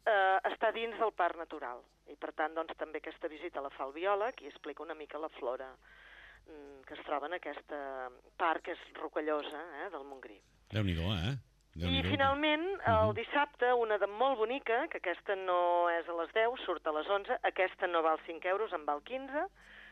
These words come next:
Speaker 1: Per què? Dura d'onze a una, per què? Eh, anem a la barca, una barca, doncs, que fan els creuers Mare Nostrum, que fan les excursions, mm, marítimes, per la costa del Montgrí. Se surt del port de la Clota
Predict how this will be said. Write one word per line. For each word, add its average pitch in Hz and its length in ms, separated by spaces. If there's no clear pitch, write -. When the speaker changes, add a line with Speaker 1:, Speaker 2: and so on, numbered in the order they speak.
Speaker 1:
Per 247 160
què? 143 220
Dura 180 200
d'onze 190 280
a 196 60
una, 269 260
per - 220
què? 143 200
Eh, 185 60
anem 190 360
a 254 60
la 247 100
barca, 262 540
una 156 200
barca, 156 420
doncs, 156 240
que 151 120
fan 143 320
els 139 240
creuers 156 360
Mare 156 200
Nostrum, 226 440
que 156 100
fan 147 220
les 139 120
excursions, 151 640
mm, 143 360
marítimes, 226 540
per 240 160
la 233 120
costa 220 320
del 214 140
Montgrí. 156 420
Se 180 140
surt 190 180
del 156 140
port 208 240
de 170 60
la 165 120
Clota 262 400